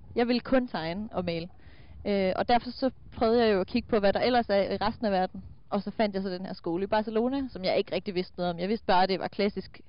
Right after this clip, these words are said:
klassisk maleri og tegning. Sådan meget strikst og kun maling. Ikke noget med, ikke noget med koncepter, ikke noget med kunst. Altså, det er jo håndværk. Og det tiltalte mig så meget. Og så,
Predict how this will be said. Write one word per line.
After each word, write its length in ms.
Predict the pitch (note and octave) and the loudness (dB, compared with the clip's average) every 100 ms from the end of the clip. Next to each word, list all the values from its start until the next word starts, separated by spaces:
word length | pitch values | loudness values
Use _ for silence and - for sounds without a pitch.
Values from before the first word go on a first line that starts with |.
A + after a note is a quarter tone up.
| - - - - | -20 -20 -20 -6
klassisk 500 | F#3+ F#3 F3+ - - | -4 -2 -6 -12 -8
maleri 320 | F#3+ E3+ F3 | -6 -4 -4
og 80 | F3 | -4
tegning. 320 | F#3 D#3+ E3 - - - - - - - - | -4 -4 -8 -14 -20 -20 -20 -20 -20 -20 -4
Sådan 240 | G3+ F#3 | -2 0
meget 200 | F3 E3+ | 0 -2
strikst 380 | - F#3+ - - | -2 -4 -2 -4
og 240 | - F3+ - | -4 -4 -2
kun 140 | E4 F4 - | 0 0 -6
maling. 340 | - - - - - | -10 -10 -12 -16 -4
Ikke 240 | C4+ - | -4 -2
noget 200 | G#3 G3 | 0 2
med, 160 | F#3+ D#3+ - - - - | 0 -4 -8 -20 -20 -6
ikke 160 | - B3 | -4 0
noget 140 | B3+ | 2
med 80 | B3 | 2
koncepter, 640 | - A#3 - F3 - F3 | -2 -4 0 -2 0 0
ikke 180 | - A3+ | 0 0
noget 160 | G#3+ G3+ | 0 0
med 80 | - - | -4 0
kunst. 440 | A3 G#3+ - - - | 0 0 -4 -18 -10
Altså, 180 | E3+ F3 | -8 -6
det 120 | - | -4
er 40 | F#3+ | -4
jo 60 | F3+ - | -4 -12
håndværk. 440 | - G#3 E3+ E3 - - - - - - - | -2 0 0 -4 -8 -20 -20 -20 -20 -20 -6
Og 180 | - - | -4 0
det 100 | F4 | 2
tiltalte 500 | E4 D#4 D4 A3 G3+ | 2 2 2 2 2
mig 100 | G3 | -2
så 180 | - C4 | 0 2
meget. 280 | G3+ G3 G#3 - | 2 0 -2 -10
Og 100 | |
så, 100 | G#3+ | -10